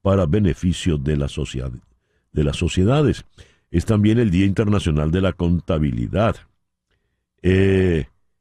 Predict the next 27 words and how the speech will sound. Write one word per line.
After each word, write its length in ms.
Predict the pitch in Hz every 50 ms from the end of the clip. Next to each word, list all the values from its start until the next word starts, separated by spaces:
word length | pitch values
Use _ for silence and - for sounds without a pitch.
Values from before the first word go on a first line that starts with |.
| _ _ _ _ _ _ _ _
el 480 | - 76 78 76 76 76 76 76 73 71
Día 280 | 78 117 131 139 147 147
Internacional 600 | 139 - 123 98 101 90 - 92 92 101 113 117
de 100 | 127 117
la 120 | 98 85
Contabilidad 800 | - 101 113 117 107 - 117 104 104 104 95 104 98 87 85 85
se 260 | - - - 101 90 -
creó 560 | - 76 76 78 76 76 82 87 95 - _ _ _
en 240 | - 82 78 69 71
mil 180 | 90 117 139 147
novecientos 580 | 135 120 101 82 - - 101 95 - 101 -
setenta 440 | - 82 - 73 69 64 - - 58
y 80 | 55 60
dos 320 | 95 135 147 - - - _ _ _ _ _ _ _ _ _ _ _ _ -
por 180 | - 69 73
iniciativa 720 | 67 67 76 71 - - 85 71 - - 120 135 139 135 120
del 140 | 101 82 82
Instituto 640 | 78 69 - - 73 69 - 110 101 - - 107
de 80 | 87 76
Contadores 680 | - - 98 90 - - 98 82 73 67 65 71 65 64
de 120 | 65 58
California. 720 | - 58 58 53 - - - 110 120 123 104 82 53 - - _ _ _ _ _ _ _ _ _ _ _ _ _
Día 280 | _ - 76 87 92 98
Internacional 760 | 104 92 - 98 87 90 85 - - 85 85 90 98 117 127
contra 300 | - 147 123 107 - 90
el 140 | 78 76 -
Cáncer 500 | - 98 95 92 87 - - 92 82